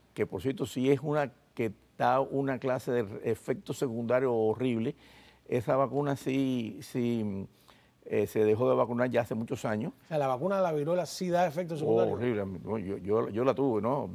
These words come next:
Speaker 1: Yo la
Speaker 2: Pero de niño, ¿o no lo recordamos o no, no tuvo?
Speaker 1: No, porque normalmente no se vacuna, como, eh, no es una vacuna que se usa en todas la-, las vacunaciones estas de la, de los niños,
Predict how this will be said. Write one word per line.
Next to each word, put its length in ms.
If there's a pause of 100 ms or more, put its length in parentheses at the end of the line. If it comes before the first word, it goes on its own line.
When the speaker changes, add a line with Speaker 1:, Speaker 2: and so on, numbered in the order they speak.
(120)
Speaker 1:
Yo 140
la 100
Speaker 2:
Pero 160
de 100
niño, 320
¿o 1120
no 120
lo 100
recordamos 640
o 140
no, 560
no 60
tuvo? 280
Speaker 1:
No, 240
porque 240
normalmente 640
no 140
se 180
vacuna, 520
como, 400
eh, 120
no 140
es 80
una 280
vacuna 340
que 100
se 100
usa 200
en 100
todas 300
la-, 200
las 160
vacunaciones 540
estas 380
de 80
la, 100
de 140
los 240
niños, 420